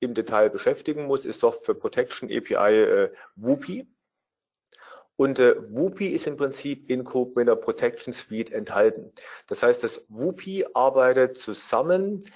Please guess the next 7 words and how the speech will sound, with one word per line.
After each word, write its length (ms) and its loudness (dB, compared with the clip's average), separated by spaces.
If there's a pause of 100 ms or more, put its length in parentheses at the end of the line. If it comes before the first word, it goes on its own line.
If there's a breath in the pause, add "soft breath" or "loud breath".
(260 loud breath)
mit 640 -4
der 180 6
Verschlüsselung 1300 -4 (280 soft breath)
durch 380 2
CodeMeter 640 4
Protection 640 -6
Suite. 340 -6